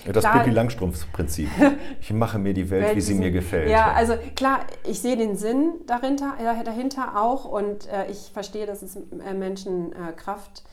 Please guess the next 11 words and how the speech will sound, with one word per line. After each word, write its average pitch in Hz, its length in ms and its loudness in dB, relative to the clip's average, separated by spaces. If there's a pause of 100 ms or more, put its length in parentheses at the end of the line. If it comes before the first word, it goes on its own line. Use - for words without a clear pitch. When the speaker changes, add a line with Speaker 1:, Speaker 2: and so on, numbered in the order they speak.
(400)
Speaker 2:
gibt, 220 360 -8
aber 196 340 4 (1080)
da 214 260 6
muss 254 200 0
ich 247 160 -6
dann 233 280 0 (180)
schon 277 240 6
sagen, 226 320 6
ich 247 180 -2
als 202 240 0
Christin, 202 680 -6